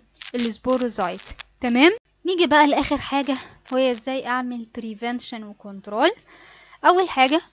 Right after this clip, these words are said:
بروفيلاكتيك تريتمنت للناس اللي مسافره الانديميك اريا علشان امنع ان هم ياخدوا الانفكشن. تاني حاجه اعالج البيشنت. تالت حاجه اقلل الجاميتوسايتس من الكاريرز بجاميتوسايدل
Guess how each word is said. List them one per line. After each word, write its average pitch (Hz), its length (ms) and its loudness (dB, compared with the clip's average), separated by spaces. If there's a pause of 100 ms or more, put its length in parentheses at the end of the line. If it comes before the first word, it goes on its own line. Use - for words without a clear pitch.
بروفيلاكتيك 262 840 -6
تريتمنت 294 640 0
للناس 226 500 -4
اللي 214 160 -10
مسافره 233 380 -8
الانديميك 202 580 -10
اريا 285 340 0 (100)
علشان 220 440 -6
امنع 240 320 -4
ان 220 100 -8
هم 226 200 -4
ياخدوا 214 340 -6
الانفكشن. 294 640 0 (440)
تاني 277 260 0
حاجه 254 420 -2 (320)
اعالج 214 440 -6
البيشنت. 294 720 4 (640)
تالت 370 320 4
حاجه 311 400 0 (280)
اقلل 302 400 0
الجاميتوسايتس 294 1080 0
من 269 260 0 (100)
الكاريرز 302 920 2 (240)
بجاميتوسايدل 269 1080 0